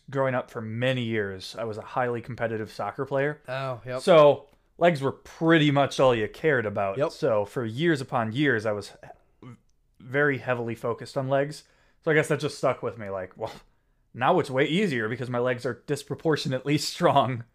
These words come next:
Speaker 2: That
Speaker 1: over
Speaker 2: could
Speaker 1: my
Speaker 2: be.
Speaker 1: upper body. So
Speaker 2: That could be.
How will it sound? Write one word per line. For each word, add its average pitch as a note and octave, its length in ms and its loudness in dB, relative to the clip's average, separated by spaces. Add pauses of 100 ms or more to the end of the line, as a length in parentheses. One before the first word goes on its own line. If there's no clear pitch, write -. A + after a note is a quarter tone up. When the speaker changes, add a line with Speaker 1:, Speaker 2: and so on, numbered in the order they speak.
(300)
Speaker 2:
That - 100 -16
Speaker 1:
over B2 220 2
Speaker 2:
could B2+ 60 0
Speaker 1:
my B2 100 4
Speaker 2:
be. A#2 60 0
Speaker 1:
upper A#2+ 200 2
body. A2 380 2
So A2 360 -2 (300)
Speaker 2:
That E3 140 -12
could D#3 180 -16
be. A2+ 160 -12